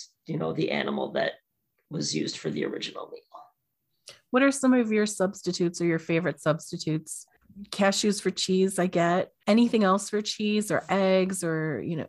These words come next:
Speaker 2: butter? These are staples, I think, in every household normally, and it's hard to give those up.
Speaker 1: Yeah. Uh, so butter is, there are, guess it's like margarine, I guess.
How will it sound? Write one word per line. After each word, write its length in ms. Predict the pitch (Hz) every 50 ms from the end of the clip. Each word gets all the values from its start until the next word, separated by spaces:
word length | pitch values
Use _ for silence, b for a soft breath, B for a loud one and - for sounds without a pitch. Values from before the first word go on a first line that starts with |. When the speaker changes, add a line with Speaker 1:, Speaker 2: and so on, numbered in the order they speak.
| _
Speaker 2:
butter? 640 | - 156 156 196 185 190 185 180 180 175 180 180 - _ _ _ _ _ _ _ _
These 220 | - 202 190 185 196
are 120 | 180 170
staples, 640 | 170 - - - 214 202 196 - 160 156 156 156
I 80 | 156 165
think, 280 | - - 165 165 180 170
in 100 | 156 -
every 280 | - 170 175 185 180 175
household 720 | 156 160 160 170 175 - - - 170 160 160 156 156 175 - _ _ _ _ _ -
normally, 480 | - 147 147 147 135 131 139 147 156 B B B B B B B -
and 520 | 165 165 160 156 151 147 156 160 160 - _ _ _ _
it's 140 | 185 180 -
hard 220 | - 196 185 180
to 60 | 185
give 180 | 175 170 156 160
those 240 | 147 135 135 147 -
up. 240 | 90 - - - _ _ _ _ _ _ _ _ _
Speaker 1:
Yeah. 200 | - - - - - _ _
Uh, 260 | - 185 190 190 185
so 640 | 175 - - - 240 220 202 185 185 185 180 175 - _ 170 165 - _ _ _
butter 640 | 190 190 202 220 285 320 330 349 330 285 - - _ _ _ _ _
is, 280 | - 196 185 180 170 165
there 220 | 190 208 214 208
are, 420 | - 165 165 170 185 202 208 214 - _ _ _ _ _ _ _ _ _ _ _ _ -
guess 260 | - 180 156 156 -
it's 160 | 175 175 -
like 260 | 180 151 165 156 -
margarine, 680 | 160 160 147 147 156 160 180 185 185 185 190 190 196 - _
I 80 | 180
guess. 500 | 180 170 175 175 175 170 - - - -